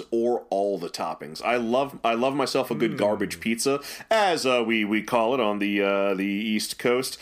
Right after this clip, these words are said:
Speaker 1: Uh, I presume, uh, 'cause I heard it called that once. Uh,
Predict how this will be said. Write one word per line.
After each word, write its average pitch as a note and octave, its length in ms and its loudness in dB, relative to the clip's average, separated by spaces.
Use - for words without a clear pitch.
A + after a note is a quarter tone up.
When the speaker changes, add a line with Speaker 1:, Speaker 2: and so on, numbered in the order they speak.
Speaker 1:
Uh, A2 320 2
I G#2 100 2
presume, A#2+ 680 0
uh, G#2 80 -2
'cause G#2+ 160 0
I G#2+ 100 0
heard A2+ 180 0
it A2+ 80 -8
called A2+ 240 0
that A2 220 0
once. A2+ 500 -2
Uh, A2 300 0